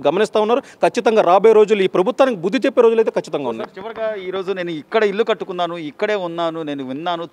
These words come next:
Speaker 2: చూశాను అన్నటువంటి రాష్ట్ర ముఖ్యమంత్రి గారు ఈరోజు మూడు రాజధానుల అంశాన్ని తీసుకురావడం, ఆరు వందల రోజులుగా రైతులు చేస్తున్న ఉద్యమాన్ని పట్టించుకోకపోవడం, ఇప్పుడు తాజాగా కర్నూలు హైకోర్టుని మేము మారుస్తామని విజయసాయి రెడ్డి గారు కేంద్ర ప్రభుత్వం, కేంద్ర న్యాయ ప్రభుత్వ న్యాయ శాఖలో ఉన్నటువంటి వాళ్ళకి అర్జీలు పెట్టుకోవడం,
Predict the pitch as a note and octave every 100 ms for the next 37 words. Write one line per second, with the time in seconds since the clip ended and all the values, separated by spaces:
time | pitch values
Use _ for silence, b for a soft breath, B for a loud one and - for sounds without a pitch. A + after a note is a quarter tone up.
0 | - E3 F#3 E3+ D#3+ D3+ D3 B2 C3 -
1 | C#3 D#3 C#3+ B2+ A#2 B2 - b b G#3+
2 | B3 A3 E3+ G#3+ A3 A3 G3+ G3+ F#3+ F3
3 | F3+ F3 D#3+ D3+ D#3 D#3 D#3 D#3+ - D#3
4 | E3+ D#3+ D#3 F3 G3 G3+ F3+ B B -
5 | D#3 F#3+ G3+ G3+ F3+ F3 C#3 F3 G#3 G3
6 | D#3 E3+ D#3+ F3 C#3+ D3+ D3 D3 D3+ D3+
7 | A3 G#3+ D#3+ F3+ G#3 G3+ G3+ E3+ E3+ G#3
8 | F3+ E3+ G3 G3+ F#3+ F#3 E3 D#3+ F#3 G3+
9 | F#3+ G3+ - B D3 F#3+ G#3 G3 F#3+ F3+
10 | F#3 F#3 E3+ F3 F3+ F3 F3+ F3+ F3+ D#3+
11 | b b C#3+ E3 F#3+ G3+ D#3 E3+ G3+ F#3
12 | F3+ F3+ F3+ F3 E3 D#3 D3 D#3+ F#3 E3+
13 | E3+ E3+ E3 D#3+ D#3+ D#3+ D#3+ E3+ D3 B2
14 | B2 C3 B2 G#3 F3 E3 E3